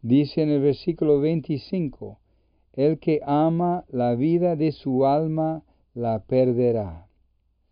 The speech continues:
y el que la aborrece en este mundo, para vida eterna la guardará".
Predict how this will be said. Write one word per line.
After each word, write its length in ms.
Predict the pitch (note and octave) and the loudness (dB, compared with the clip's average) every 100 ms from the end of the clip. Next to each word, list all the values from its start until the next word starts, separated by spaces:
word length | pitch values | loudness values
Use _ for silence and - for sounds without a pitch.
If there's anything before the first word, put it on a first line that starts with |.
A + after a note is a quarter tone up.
| _ _ _ - | _ _ _ -2
y 220 | A#2+ C3 | 2 4
el 220 | D#3 E3 | 4 0
que 180 | - C#3+ | 0 0
la 340 | C3+ C3 B2 | 2 -2 -2
aborrece 840 | B2+ A#2 A#2 B2 D#3+ D#3+ - D#3+ C3 | -2 0 0 2 2 0 -6 -6 -4
en 100 | B2 | -2
este 380 | B2+ - C#3+ C#3 | -4 -4 -4 -2
mundo, 600 | D#3 E3+ B2+ A2+ A2+ A#2+ _ _ _ _ _ | -2 -2 -2 -4 -8 -12 _ _ _ _ _
para 280 | B2+ B2 A#2+ | -2 0 0
vida 460 | A#2+ D#3 D#3+ D#3+ | 0 0 2 0
eterna 840 | - B2 - - C#3+ A#2 G#2+ G#2+ A#2 | -4 -12 -8 -2 0 0 -4 -6 -8
la 160 | A2+ G#2+ | -6 -4
guardará". 760 | G#2 A2 A2 A2+ A2 E2+ F2+ | -2 -2 -2 -4 -6 -10 -16